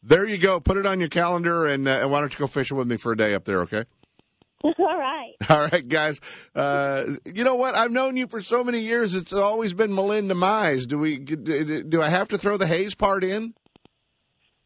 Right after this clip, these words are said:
Speaker 2: I mean, my husband would probably appreciate it.
Speaker 1: All right,
Speaker 2: <laughs>
Speaker 1: Melinda Mize Hayes. Uh, it's always fun, uh, to,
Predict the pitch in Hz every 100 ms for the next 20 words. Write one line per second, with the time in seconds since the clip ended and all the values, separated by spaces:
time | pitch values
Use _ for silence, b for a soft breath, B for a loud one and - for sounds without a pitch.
0 | _ 339 311 330 330 269 277 294 262 269
1 | 302 262 240 226 240 233 226 214 214 -
2 | 233 226 262 262 135 151 147 139 139 143
3 | 135 143 147 147 147 147 147 143 147 147
4 | 147 B B - 147 151 151 147 151 151
5 | 147 139 - 143 135 135 135 131 131 -
6 | 127